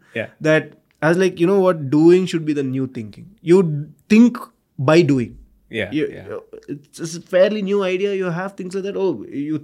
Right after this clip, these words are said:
Speaker 2: think it works? Go ahead and do it with however you can do it. Doesn't have to be the final product. It's just, like, put a proof of concept together and then, like, show it to people. And then sometimes you learn,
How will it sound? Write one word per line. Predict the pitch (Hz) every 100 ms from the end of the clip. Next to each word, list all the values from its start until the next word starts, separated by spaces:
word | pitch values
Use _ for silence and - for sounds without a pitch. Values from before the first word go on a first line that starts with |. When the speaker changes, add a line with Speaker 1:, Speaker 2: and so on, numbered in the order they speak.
| 160
Speaker 2:
think | 190 196
it | 160
works? | 190 196 - - _ _ 127
Go | 156 180
ahead | 180
and | 185 147
do | 160
it | 180 180
with | 185 -
however | 143 151 156
you | 139
can | 131 127
do | 104
it. | - - _ _ _ _ -
Doesn't | 147 202
have | 180
to | 175
be | 151
the | 165
final | - 135 147
product. | 127 117 117 -
It's | 127 -
just, | 170 175
like, | 147 147
put | 175
a |
proof | 165 - 147
of | 156 -
concept | 127 123 123
together | 113 107 101 - - _ _ _ -
and | 185
then, | 233 226 190
like, | 185
show | - 185 180
it | 180 180
to |
people. | 165 160 175
And | 185
then | 196
sometimes | 175 180 190
you | 190
learn, | 170 180